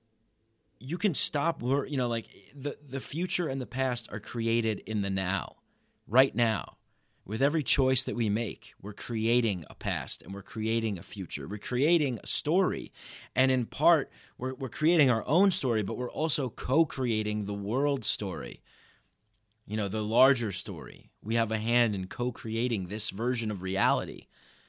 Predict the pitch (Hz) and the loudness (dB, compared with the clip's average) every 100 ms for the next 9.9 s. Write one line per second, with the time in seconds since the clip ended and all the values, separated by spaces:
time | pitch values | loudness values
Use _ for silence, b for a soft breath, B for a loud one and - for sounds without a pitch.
0 | b 98 95 117 - - 135 127 - - | b -6 -4 -4 -2 0 2 0 -4 -6
1 | 101 - 131 135 98 76 62 52 - 123 | -6 -2 -4 -2 -6 -6 -10 -8 -2 -2
2 | - B B - 135 - 123 143 143 117 | -2 B B -2 -2 -2 0 0 2 0
3 | 98 92 - 92 87 87 92 80 98 - | -4 -4 -4 -4 -6 -6 -8 -6 -8 -6
4 | - 127 113 123 143 - 65 50 _ b | -2 0 2 0 0 -4 -8 -12 _ b
5 | b - 92 92 123 131 139 - 147 202 | b -10 -6 -4 -4 -4 -2 0 2 2
6 | 143 82 - _ _ 110 123 127 135 113 | 2 -2 -10 _ _ -4 -2 -2 -2 -2
7 | 101 135 160 113 98 95 95 107 135 139 | 0 2 2 2 0 -2 -4 -2 0 2
8 | 127 110 123 156 117 101 95 95 98 123 | 0 0 0 0 0 -2 -2 -2 2 2
9 | 147 98 95 95 131 156 78 - | 0 -4 -6 -4 -2 -2 -4 -10